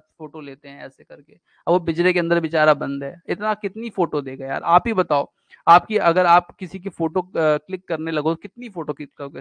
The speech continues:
दस, बीस, सौ, पचास, उसके बाद आप भी उब जाओगे, "यार, क्या आप दिन भर फोटो खिंचाते रहते हो यार।" और अगर आप फोटो खिंचाओगे, तो आप भी क्या होगा कि दस बीस फोटो खिंचा पाओगे किसी के साथ, उसके बाद आप भी बोलोगे, "क्या यार, फोटो, फोटो लगा के रखा है।" अब वो तो बेचारा एंटरटेन ही कर रहा है आप लोग को,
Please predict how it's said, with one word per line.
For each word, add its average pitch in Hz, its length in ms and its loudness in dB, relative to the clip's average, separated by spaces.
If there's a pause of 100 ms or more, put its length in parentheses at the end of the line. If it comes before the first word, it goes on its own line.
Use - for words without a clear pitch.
(160)
दस, 147 340 2
बीस, 143 300 -8
सौ, 139 280 0
पचास, 139 440 -4
उसके 170 220 -8
बाद 175 180 0
आप 165 140 2
भी 160 80 -2
उब 151 100 -4
जाओगे, 147 260 -4
"यार, 143 220 0
क्या 139 160 -2
आप 143 160 2
दिन 139 160 -10
भर 139 100 0
फोटो 139 280 -10
खिंचाते 139 400 -14
रहते 139 280 -12
हो 143 80 -12
यार।" 139 200 -12 (500)
और 156 60 0
अगर 170 160 0
आप 185 200 4
फोटो 190 180 -4
खिंचाओगे, 180 380 -4
तो 185 80 -4
आप 165 180 4
भी 196 180 -10 (300)
क्या 175 120 6
होगा 180 280 2 (340)
कि 180 80 -18
दस 190 240 -2
बीस 185 260 -18
फोटो 175 220 -10
खिंचा 165 220 -6
पाओगे 180 320 0
किसी 175 260 -12
के 175 80 -8
साथ, 175 160 -2
उसके 151 300 -10
बाद 151 160 -2
आप 143 140 0
भी 160 100 -6
बोलोगे, 160 300 -2
"क्या 160 280 -2
यार, 156 180 4
फोटो, 156 280 0
फोटो 151 220 -4
लगा 139 280 0
के 139 80 -8
रखा 139 240 -12
है।" 160 60 -10
अब 165 160 -2
वो 190 120 2
तो 208 120 2
बेचारा 185 380 2
एंटरटेन 175 520 -6
ही 196 60 -10
कर 190 180 -6
रहा 180 120 -2
है 175 60 2
आप 175 140 -6
लोग 170 160 -8
को, 170 200 -10